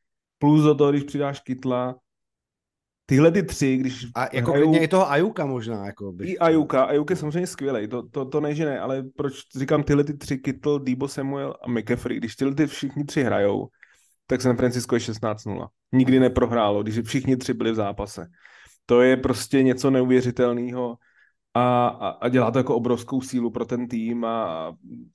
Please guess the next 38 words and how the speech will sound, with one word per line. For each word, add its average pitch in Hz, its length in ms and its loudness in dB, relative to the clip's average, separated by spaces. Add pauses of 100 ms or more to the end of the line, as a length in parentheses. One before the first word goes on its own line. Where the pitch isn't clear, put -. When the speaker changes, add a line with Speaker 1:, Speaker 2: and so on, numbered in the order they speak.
(220)
Speaker 1:
vlastně 139 340 4
ne, 147 100 8
asi 151 360 4
možná 165 240 8
nedokážu 156 460 4
odpovědět 117 400 -4
na 113 80 -4
tu 120 100 -4
otázku, 113 480 -4
protože 151 280 0
a, 151 220 0
takhle, 131 300 4
za 135 80 4
mě 196 120 4
McCaffrey 156 420 2
je 151 80 4
víc, 139 400 -8
eh, 127 180 2
dominantní, 127 760 -4
je 131 80 -6
to 139 100 -2
hráč, 131 320 0
který 131 160 0
je 127 40 -2
prostě 117 240 -10
fakt 127 160 -8
vidět 127 240 -2 (100)
téměř 127 300 -4
v - 40 -18
každém 127 280 -2
zápase, 120 640 -4 (760)
ale 131 180 4
Deebo 135 300 -2
Samuel, 131 600 -2 (380)
já 123 160 -2
hodně 123 200 -2
vzpomínám 127 560 -2
přes 120 240 -8